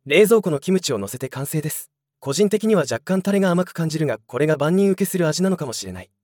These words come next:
私、市販のタレは大抵甘さが気になる人なので。夕食。素鶏としめ鯖。配達の上がりが遅く、お疲れなので値引きお惣菜。三百五十ミリリットル缶二本であっさり値落ちる。これはかなりのお疲れだ。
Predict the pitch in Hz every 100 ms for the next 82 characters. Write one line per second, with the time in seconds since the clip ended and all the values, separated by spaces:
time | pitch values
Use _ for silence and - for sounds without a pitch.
0 | _ 117 120 151 156 - _ _ - 156
1 | 185 208 202 202 165 - 147 165 185 196
2 | 208 202 190 156 165 156 - 123 110 98
3 | _ _ _ _ _ 117 147 151 156 -
4 | _ _ _ _ - 202 220 180 117 -
5 | 123 135 131 _ _ _ _ _ 160 190
6 | 196 190 175 160 170 175 160 160 165 160
7 | 143 147 - 190 180 147 104 98 135 -
8 | 156 - 156 139 - _ _ - - 196
9 | 214 180 156 151 208 202 196 190 180 165
10 | 143 147 160 151 123 107 - 202 135 104
11 | - 120 _ _ _ - 143 180 190 214
12 | 226 180 110 95 - 139 -